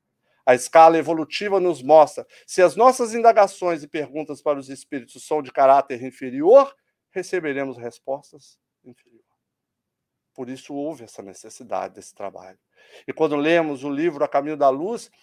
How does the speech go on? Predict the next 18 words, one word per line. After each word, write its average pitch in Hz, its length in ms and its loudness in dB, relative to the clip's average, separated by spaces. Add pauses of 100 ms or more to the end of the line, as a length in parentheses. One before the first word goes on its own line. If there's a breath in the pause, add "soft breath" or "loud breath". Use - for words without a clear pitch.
(120 soft breath)
Emmanuel 220 540 2
nos 208 240 -8
assevera 175 840 -4 (280)
que 180 420 -2 (180)
a 160 100 2
humanidade 170 600 0
inteira 220 840 -2 (1700)
merece 156 540 -6
agradecer 156 800 -14 (720)
a 123 80 -6
Moisés - 800 -14 (1200)
por 139 140 -10
eles 147 520 -12 (720)
terem 190 320 2
conseguido, 156 800 -14
o - 20 -16
povo 131 300 -14
judeu, 131 600 -10